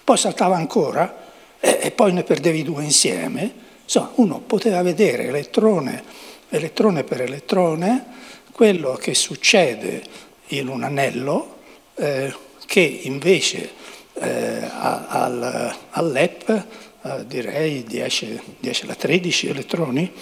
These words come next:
eh, una bella, una bella differenza di ordine di grandezza. E, eh,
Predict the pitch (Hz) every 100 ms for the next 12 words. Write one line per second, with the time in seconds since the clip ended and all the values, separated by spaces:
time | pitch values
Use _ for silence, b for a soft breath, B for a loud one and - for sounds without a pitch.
0 | B B B - - - - 165 139 127
1 | 143 123 - B B B 160 139 151 135
2 | 120 131 - 131 123 123 123 120 117 117
3 | - - 127 - - - - - - -
4 | _ B B B B B - - 190 208
5 | 196 - 165 147 143 131 131 123 - -
6 | - -